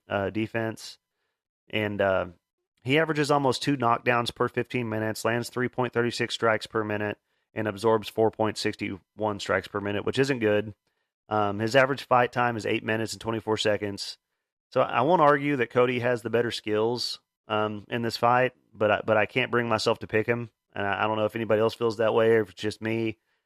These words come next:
Um, Kelleher has only been knocked out once, so I don't think Cody's gonna knock him out.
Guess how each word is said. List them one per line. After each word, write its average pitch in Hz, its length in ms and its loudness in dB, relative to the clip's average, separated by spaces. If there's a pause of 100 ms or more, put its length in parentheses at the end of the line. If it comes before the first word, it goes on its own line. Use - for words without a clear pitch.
(220)
Um, 104 280 -2
Kelleher 131 380 6
has 120 120 0
only 123 160 2
been 117 160 2
knocked 113 280 2
out 110 200 2
once, 107 340 -2
so 98 280 0
I 98 160 0
don't 110 180 0
think 117 160 -2
Cody's 113 300 2
gonna 110 160 -2
knock 104 240 0
him 104 120 -2
out. 98 320 -2